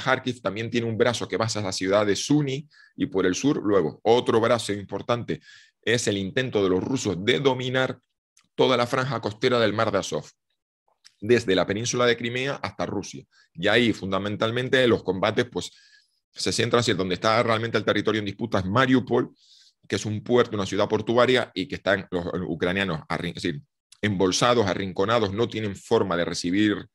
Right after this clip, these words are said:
eh, refuerzos, y entonces es una cuestión de días que caiga.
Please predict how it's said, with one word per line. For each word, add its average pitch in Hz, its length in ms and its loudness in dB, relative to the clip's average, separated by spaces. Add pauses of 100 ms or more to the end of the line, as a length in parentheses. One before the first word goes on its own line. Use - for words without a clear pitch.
(260)
eh, 87 540 -2
refuerzos, 113 520 0
y 107 40 -6
entonces 101 340 -4
es 110 80 -10
una 107 140 -4
cuestión 104 440 -6
de 82 180 -2
días 131 600 -4 (720)
que 101 160 -2
caiga. 82 420 -2